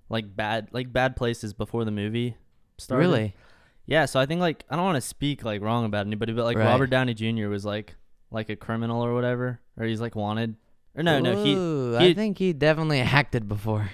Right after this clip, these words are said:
Speaker 1: No, he'd gotten, I don't know, like, everyone had some weird background.
Speaker 2: Mm-hmm.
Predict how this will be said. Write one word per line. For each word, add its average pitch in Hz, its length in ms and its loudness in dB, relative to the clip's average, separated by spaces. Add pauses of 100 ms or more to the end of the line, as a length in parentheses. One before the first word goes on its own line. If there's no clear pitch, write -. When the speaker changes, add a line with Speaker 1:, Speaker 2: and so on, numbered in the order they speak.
(120)
Speaker 1:
No, 160 240 2
he'd 139 280 -2 (320)
gotten, 156 680 0 (460)
I 220 120 2
don't 196 40 4
know, 135 300 -2
like, 160 220 0
everyone 208 460 2
had 147 300 0
some 135 260 -2
weird 127 300 0
background. 139 720 -2
Speaker 2:
Mm-hmm. 120 320 -4